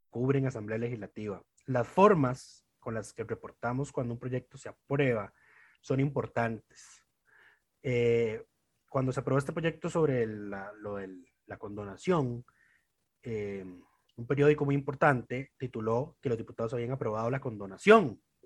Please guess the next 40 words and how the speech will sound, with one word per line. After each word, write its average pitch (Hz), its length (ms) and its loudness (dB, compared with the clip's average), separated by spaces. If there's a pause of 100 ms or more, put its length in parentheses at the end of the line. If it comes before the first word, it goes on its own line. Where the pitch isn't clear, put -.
(120)
de 92 360 -14 (600)
deudas 127 480 0
con 127 120 -4
la 117 60 -6
seguridad 101 340 -10
social 120 300 -4
a - 20 -6
los 117 160 -8
trabajadores 101 500 -12
independientes. 107 800 -10
Eso 143 160 -2
no 156 240 2
es 147 160 2
así. 113 380 -8 (840)
Y 120 100 -6
no 127 120 2
es 139 100 2
así 165 240 2
porque 147 260 -4
ya 117 100 0
la 120 100 0
Sala 135 180 0
Constitucional, 165 680 0
y 135 40 2
hablamos 113 360 -2
largo 135 420 4
y 156 80 -4
tendido 151 460 2
en 135 80 2
un 123 140 -4
p-, - 260 -20
programa 127 440 0
de 131 60 -4
Curul 135 200 0
en 139 80 0
Llamas 131 260 -4
al 127 80 -6
respecto, 127 500 -6
dijo 110 340 -10
que 117 280 -4